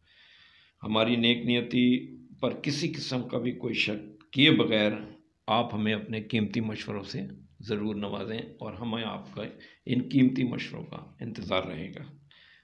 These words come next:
नाज़रीन, इस दुआ के साथ इजाज़त चाहूँगा कि या अल्लाह रब्बुल इज़्ज़त हम सब का हामी और नासिर हो और हर किस्म की दुख बीमारी से महफूज रखे।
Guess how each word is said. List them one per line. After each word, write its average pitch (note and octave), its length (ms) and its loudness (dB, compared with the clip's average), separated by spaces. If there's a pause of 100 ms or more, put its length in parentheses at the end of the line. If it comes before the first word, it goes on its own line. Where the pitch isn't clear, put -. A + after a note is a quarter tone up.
(140)
नाज़रीन, D3 520 8
इस D#3 120 4
दुआ C3+ 280 6
के C3 120 2
साथ A#2 520 -2 (880)
इजाज़त C3 360 8
चाहूँगा C#3 460 8
कि A#2 460 2
या A2+ 60 4
अल्लाह A#2+ 500 4
रब्बुल B2+ 340 6
इज़्ज़त A#2+ 400 2 (640)
हम A2+ 160 -4
सब A#2 300 -2
का A#2+ 80 -8
हामी G#2 280 -2
और A2 60 -2
नासिर G#2 380 -4
हो G#2+ 400 -10 (340)
और A2 200 -2
हर A#2+ 200 2
किस्म B2 380 -4
की A2+ 80 -6
दुख A2 320 -8
बीमारी G2+ 360 -10
से G2 400 -12 (460)
महफूज G#2+ 440 -4
रखे। - 360 -16